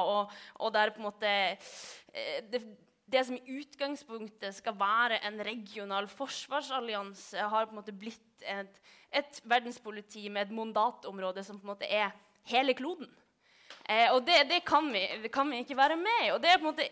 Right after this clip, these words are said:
en ting at ikke vi kan <laughs> legitimere det, det nato driver med, men det er også at de har den der,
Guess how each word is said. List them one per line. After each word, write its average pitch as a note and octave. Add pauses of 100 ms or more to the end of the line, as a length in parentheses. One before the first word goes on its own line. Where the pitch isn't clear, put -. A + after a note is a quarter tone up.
en C4+
ting F#4+
at B3+
ikke B3+
vi B3
kan A#3+ (240)
<laughs> -
legitimere C4
det, A3 (320)
det B3
nato B3
driver F4
med, A3
men A3+
det A#3+
er B3
også B3+
at C#4
de A#3 (320)
har A#3+
den A3
der, G#3